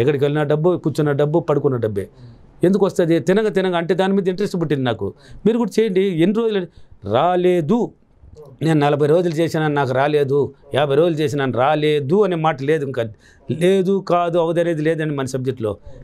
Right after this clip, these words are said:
ఏదైనా సాధిస్తాను, ఎలాగైనా వస్తది. వచ్చేసింది, ఫీల్ అయిపోండి,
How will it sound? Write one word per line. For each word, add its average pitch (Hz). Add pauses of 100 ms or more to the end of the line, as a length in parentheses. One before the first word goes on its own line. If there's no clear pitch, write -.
(120)
ఏదైనా 147
సాధిస్తాను, 127 (220)
ఎలాగైనా 131
వస్తది. 113
వచ్చేసింది, 143 (280)
ఫీల్ 185
అయిపోండి, 170